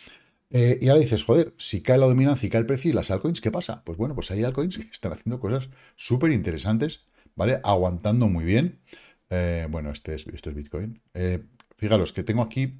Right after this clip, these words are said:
unos índices. Vamos a ver el índice de las big caps, las, el índice de las más gorditas, y Ethereum incluido. Vamos a ponernos en diario, porque si no esto es una locura, ¿vale?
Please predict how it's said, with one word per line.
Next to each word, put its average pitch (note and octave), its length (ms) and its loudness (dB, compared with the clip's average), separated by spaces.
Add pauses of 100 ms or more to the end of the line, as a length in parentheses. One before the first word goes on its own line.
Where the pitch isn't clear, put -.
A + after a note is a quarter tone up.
(120)
unos F#2 300 0
índices. D#2 260 -8
Vamos B2+ 260 -2
a C3 40 0
ver C#3+ 140 -2 (400)
el G#2 120 2
índice C3+ 580 0 (240)
de G#2 160 -2
las A2 380 -2
big A#2 160 -2
caps, - 340 -8 (100)
las, D#2+ 220 -12
el G2+ 100 -2
índice A#2 280 -2
de B2 80 2
las F2 200 0
más F#2+ 160 0
gorditas, A2 600 -2 (320)
y E2+ 100 -6 (140)
Ethereum G2 340 0
incluido. A2 420 0
Vamos F2 220 -8
a D2 60 -12
ponernos D#2 280 -8
en D2+ 120 -8
diario, E2+ 320 -6
porque F2 180 -6
si D2 80 -10
no D2 120 -8
esto - 160 -16
es - 60 -16
una D2+ 120 -8
locura, A#2 360 -2 (440)
¿vale? A2 340 2